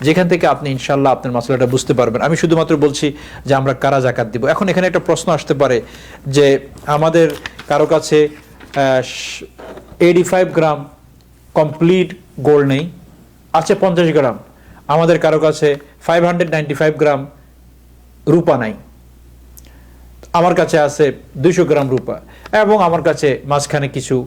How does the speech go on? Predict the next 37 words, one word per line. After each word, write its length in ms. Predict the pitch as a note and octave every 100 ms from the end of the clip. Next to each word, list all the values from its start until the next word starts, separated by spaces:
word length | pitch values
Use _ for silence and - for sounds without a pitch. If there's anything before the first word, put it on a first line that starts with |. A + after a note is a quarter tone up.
| -
কয়েক 240 | C#3+ C#3
হাজার, 240 | C#3 C3+ C3
পাঁচ 220 | C#3 B2+
হাজার 240 | C#3 C3
অথবা 200 | B2 B2+
দশ 160 | B2+ B2+
হাজার 180 | C3+ B2+
টাকা 240 | D#3 D3 B2
আছে, 300 | A#2 B2+ A2+ - - - - -
তখন 260 | - E3+ F3
কি 80 | E3+
করব? 320 | C3 A2+ A2 - - - -
এই 120 | F#3
সবগুলো 600 | F3+ - A#3 G3+ F#3 F#3
তিনোটাকে 680 | E3+ F#3 G3 F3+ E3 E3 - -
মিক্স 360 | C3 F3+ F#3+
করার 280 | - F3 D3
পরে 300 | C3 C3 A2 - - - - - - - -
যদি 300 | C#3 D#3+ E3+
এর 100 | D#3
মূল্যমান 520 | D3+ F3+ F#3 D3+ D#3 E3+ - - C3
বাউন্ন, 320 | C3+ D3+ D#3
সাড়ে 240 | C#3 E3
বাউন্ন 340 | F3+ E3+ E3 D#3
তোলা 160 | D3+
অথবা 260 | C#3+ D3 C#3+
ফাইভ 300 | C#3 D3+ D#3
হান্ড্রেড 300 | D#3 D3 C#3 - - - -
নাইনটি 320 | C#3+ D3+ D3
ফাইভ 240 | C3 D3+
গ্রাম 300 | C3 C#3 C3+
রূপা 300 | C3 E3 E3+
ক্রয় 280 | D#3 D3 D3
করার, 260 | C#3 D3 A#2+
আহ, 760 | - - - - - C#3 C3+
মতো 420 | C3+ D3 C#3 B2 - - -
হয়, 380 | - F#3 D#3